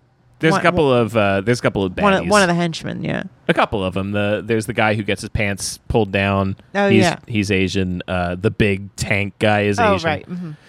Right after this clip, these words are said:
Speaker 1: Anyway, uh, so we, we open on them at their summer getaway with Grandpa, learning ninja skills, uh, having a grand old time.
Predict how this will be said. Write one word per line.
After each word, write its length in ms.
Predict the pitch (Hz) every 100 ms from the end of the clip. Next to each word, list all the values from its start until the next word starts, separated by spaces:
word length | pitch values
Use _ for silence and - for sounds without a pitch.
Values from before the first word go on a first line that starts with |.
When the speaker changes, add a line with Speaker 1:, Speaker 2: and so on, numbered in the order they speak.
| - -
Speaker 1:
Anyway, 520 | 165 156 117 107 107 -
uh, 240 | 120 123 -
so 240 | 127 165 147
we, 240 | 143 151
we 220 | 143 147
open 420 | 147 165 165 147 139
on 260 | 117 110 104
them 460 | 113 113 113 110 - _ _
at 200 | 101 95 -
their 200 | 113 101
summer 280 | - 131 123
getaway 400 | 113 107 104 101
with 160 | 95 -
Grandpa, 540 | 107 104 117 107 98
learning 400 | 110 107 101 98
ninja 300 | 95 101 98
skills, 680 | 95 - 107 101 98 101 - -
uh, 340 | 113 101 95 - _ _
having 240 | - 214 165
a 40 |
grand 340 | 104 110 117 113
old 180 | 101 92
time. 340 | 101 104